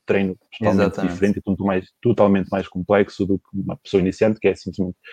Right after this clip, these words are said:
Speaker 1: ir pro-, progredindo as cargas ou a dificuldade do exercício de forma, lá está, progressiva e, eh, cautelosa.
Speaker 2: Ok. De forma geral, para já, eh, tanto, tanto a parte da calistenia como a parte do, do treino resistido vem bater, eh, tudo ao mesmo, aos mesmos princípios, tirando aquela,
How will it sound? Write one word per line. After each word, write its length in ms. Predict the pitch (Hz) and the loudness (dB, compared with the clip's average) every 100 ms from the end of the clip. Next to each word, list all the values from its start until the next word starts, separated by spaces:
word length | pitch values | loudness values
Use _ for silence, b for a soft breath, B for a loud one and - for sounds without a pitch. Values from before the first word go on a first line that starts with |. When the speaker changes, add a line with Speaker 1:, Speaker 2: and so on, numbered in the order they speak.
| B B | B B
Speaker 1:
ir 120 | 95 | 0
pro-, 180 | 87 92 - | 0 -2 -4
progredindo 480 | - 113 95 95 95 | 2 4 6 4 2
as 80 | 90 | 2
cargas 340 | - 113 120 92 | 2 4 4 4
ou 60 | |
a 40 | 87 | 2
dificuldade 460 | 90 90 92 87 | 0 -2 2 2
do 60 | 87 | 2
exercício 580 | 85 87 - 101 - 90 _ _ _ _ _ - - | 0 -2 -4 -6 -6 -8 _ _ _ _ _ -20 -20
de 60 | - | -6
forma, 220 | 95 85 | -2 0
lá 60 | 85 | 0
está, 160 | - | 0
progressiva 560 | 85 85 - - 98 92 | -4 -4 -8 -4 -2 0
e, 120 | 90 | 0
eh, 140 | 85 85 _ _ - | -2 -4 _ _ -10
cautelosa. 420 | 92 87 85 80 _ _ _ _ _ _ - | -6 -4 -6 -8 _ _ _ _ _ _ -16
Speaker 2:
Ok. 320 | 110 - - - B B B B _ _ - 110 | -12 -10 -10 -12 B B B B _ _ -12 -8
De 80 | 117 | 0
forma 260 | 147 139 | 2 4
geral, 500 | 131 135 139 143 151 | 2 4 6 6 4
para 160 | 143 135 | 4 4
já, 460 | 113 123 127 - - | 6 6 6 2 -6
eh, 80 | 101 | -8
tanto, 420 | - 110 117 110 | -2 -2 -2 -8
tanto 640 | - 117 113 - 110 107 | -4 -4 -4 -8 -8 -6
a 40 | 101 | -2
parte 240 | 110 107 | -2 -4
da 40 | - | -6
calistenia 460 | 110 107 - 95 | -6 -6 -6 -6
como 160 | 92 98 | -4 -4
a 40 | |
parte 240 | 95 98 - | 0 -2 -4
do, 80 | 101 | -12
do 280 | - - | -14 -10
treino 220 | 107 107 104 | -4 -2 -2
resistido 400 | 101 - 107 98 | -6 -6 -4 0
vem 200 | 110 107 | 0 2
bater, 520 | 107 - 107 107 - | 0 0 0 0 -2
eh, 120 | - 98 | -10 -10
tudo 320 | - 107 104 | -6 -4 -2
ao 40 | 104 | 0
mesmo, 320 | 104 104 101 | 0 -2 -2
aos 120 | 101 | -2
mesmos 260 | 104 104 - | -2 -4 -4
princípios, 640 | 110 110 92 90 - - - | -4 -4 -8 -8 -12 -12 -4
tirando 260 | 95 95 | -2 0
aquela, 340 | 95 101 101 | 2 2 2